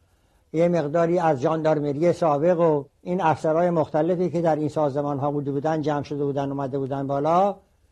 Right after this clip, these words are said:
مقدار زیادی به اصطلاح نفوذ سابق در ارتش بود که همچین درست نمی‌شد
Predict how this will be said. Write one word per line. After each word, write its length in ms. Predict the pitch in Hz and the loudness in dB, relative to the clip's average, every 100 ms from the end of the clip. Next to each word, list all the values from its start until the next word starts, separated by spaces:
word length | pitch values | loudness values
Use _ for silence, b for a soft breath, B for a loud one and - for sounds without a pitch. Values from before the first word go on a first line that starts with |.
| _ _ _ _ - | _ _ _ _ -6
مقدار 600 | 214 180 139 160 202 220 | -2 0 0 4 4 4
زیادی 800 | 139 160 175 214 196 208 214 190 - _ _ _ _ _ _ _ - | 2 2 2 2 2 2 0 -2 -10 _ _ _ _ _ _ _ -10
به 140 | 156 | -6
اصطلاح 440 | 143 160 151 160 147 | -4 0 2 2 4
نفوذ 640 | 156 - 202 208 196 180 | 0 0 2 2 2 0
سابق 640 | 170 147 143 175 202 214 - _ _ _ _ | 2 2 4 6 6 4 -2 _ _ _ _
در 180 | 160 160 | 2 2
ارتش 460 | 160 147 - 196 - | 4 0 0 -4 -4
بود 500 | 170 175 190 120 - _ _ _ _ _ | -2 2 2 2 -8 _ _ _ _ _
که 300 | - 180 180 | 2 4 4
همچین 380 | 123 190 202 196 | 0 -2 0 0
درست 360 | 175 190 190 - | 2 2 0 -6
نمی‌شد 500 | 180 226 202 160 147 | -4 0 0 0 -2